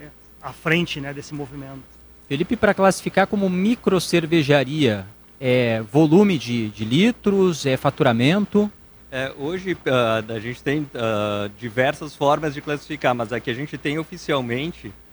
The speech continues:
Speaker 3: né, que tá em lei, inclusive aqui no Rio Grande do Sul, é uma microcervejaria que tem um limite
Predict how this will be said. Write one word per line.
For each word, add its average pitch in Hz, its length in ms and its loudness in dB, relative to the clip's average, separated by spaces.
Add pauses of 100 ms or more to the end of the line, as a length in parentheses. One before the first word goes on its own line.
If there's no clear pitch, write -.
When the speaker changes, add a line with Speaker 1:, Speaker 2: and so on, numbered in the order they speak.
(240)
Speaker 3:
né, 113 260 0
que 139 120 -12
tá 127 220 -2
em 135 120 -8
lei, 123 200 -2
inclusive 123 460 -8
aqui 127 140 -6
no 131 100 -6
Rio 131 120 -4
Grande 123 280 -4
do 120 140 -12
Sul, 139 240 -8
é 147 80 -2
uma 147 180 -4
microcervejaria 139 720 -6
que 139 100 -14
tem 143 240 -6
um 156 100 -6
limite 139 560 -8